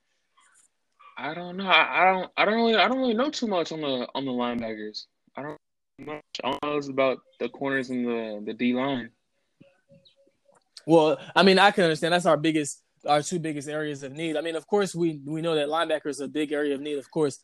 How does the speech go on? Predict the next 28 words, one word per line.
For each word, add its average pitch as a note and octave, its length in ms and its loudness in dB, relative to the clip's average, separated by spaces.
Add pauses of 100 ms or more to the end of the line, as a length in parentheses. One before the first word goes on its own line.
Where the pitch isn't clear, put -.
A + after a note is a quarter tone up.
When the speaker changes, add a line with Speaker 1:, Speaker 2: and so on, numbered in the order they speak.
(100)
Speaker 1:
Maybe, D3+ 260 4
Speaker 2:
because C#3 160 4
of C3 60 0
Speaker 1:
uh, C3+ 140 0
Speaker 2:
McKeekly's C#3+ 420 0
retirement. C3+ 600 0 (380)
Speaker 1:
I'm D#3+ 100 -8
hearing G3 220 -4
about F3 340 -4 (640)
on D3 140 -10
this D3 200 -8
website, C3 520 -8 (320)
um, B2+ 260 -2
about B2 440 -4 (200)
Bradley, C#3 580 2
uh, A#2 360 -4 (880)
Anae. C3 480 0 (720)
Is D3+ 80 -20
that D3 200 -14 (180)
how C#3 80 -12
you, C#3 240 -10
how D3 60 -16
you C#3+ 60 -14
pronounce C#3 260 -12
it? - 100 2
Out C#3+ 80 6
of C3 60 4
Utah? D#3+ 400 2